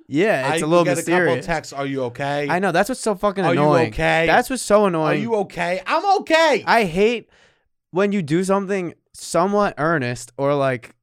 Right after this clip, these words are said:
Speaker 1: and then everyone's giving you the "Are you okay?" You don't care if I'm okay any other time.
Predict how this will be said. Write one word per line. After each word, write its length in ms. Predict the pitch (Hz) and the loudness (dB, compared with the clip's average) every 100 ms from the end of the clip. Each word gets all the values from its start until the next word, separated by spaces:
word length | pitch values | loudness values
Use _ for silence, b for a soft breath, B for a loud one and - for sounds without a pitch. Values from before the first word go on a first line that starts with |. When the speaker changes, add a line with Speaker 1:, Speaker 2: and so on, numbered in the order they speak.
| _ _ _ _ 147 | _ _ _ _ -2
Speaker 1:
and 160 | 170 | 0
then 120 | 185 165 | 0 0
everyone's 440 | 170 196 202 151 - | 0 2 -2 -4 -6
giving 220 | 160 180 | -4 -2
you 100 | 175 | -2
the 80 | 147 | -2
"Are 180 | 135 156 | -2 -2
you 100 | 151 | -2
okay?" 260 | 139 185 120 | -4 -4 -4
You 120 | 143 | -2
don't 200 | 254 233 | -2 -2
care 440 | - 180 202 180 - 147 | 0 0 -2 -6 -8 -6
if 100 | 151 | -4
I'm 160 | 170 | -2
okay 540 | 147 127 156 143 120 - _ _ _ _ _ _ 202 | -4 -4 -4 -4 -6 -12 _ _ _ _ _ _ -8
any 200 | 254 254 | -4 0
other 160 | 226 | 0
time. 280 | - 220 | 0 -2